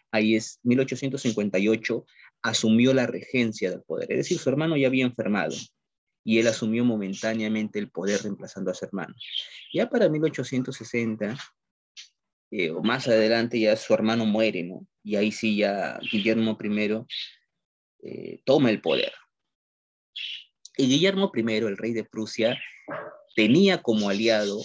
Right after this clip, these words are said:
o tenía a su asesor, su primer ministro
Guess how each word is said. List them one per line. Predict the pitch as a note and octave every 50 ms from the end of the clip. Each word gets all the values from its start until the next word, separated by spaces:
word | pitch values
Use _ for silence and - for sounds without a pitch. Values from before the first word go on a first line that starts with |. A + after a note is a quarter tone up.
| - - _ -
o | G#2 G#2+ G2+
tenía | - A2 G#2 A#2 B2+ C3 B2+ B2 B2 A#2+ A2+ - - -
a | G2 F2 C#2+ C2+ B1+ A#1+ - - - - - _ - _ _ _ _ _ _ _ _
su | - - - - _ _ - - - - A#2
asesor, | - - A2+ G#2 - - B2 B2 B2 A#2 A#2 -
su | - - - A2+ -
primer | - A#2 A2+ A#2+ C3 C#3 C3+
ministro | C3 B2+ B2+ C#3 C#3+ C3+ - - - - - D2 - _